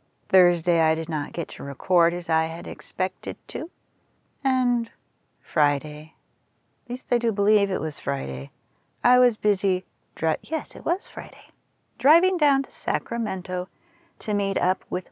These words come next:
my very good friends, Rowan and Rachel Wookie, Bear and Blue of Dragon Hearts R P G, and several other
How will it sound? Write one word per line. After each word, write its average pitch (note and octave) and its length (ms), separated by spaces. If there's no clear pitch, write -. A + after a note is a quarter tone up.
my G3 200
very G3 460
good A3 300
friends, G3+ 640
Rowan B3 560
and C3+ 300
Rachel A3 400
Wookie, G#3+ 380
Bear G3+ 320
and A#3 220
Blue C#3+ 400
of C#3 280
Dragon D3 460
Hearts - 760
R B2+ 240
P - 280
G, - 380
and C#4 260
several A3 540
other A3+ 420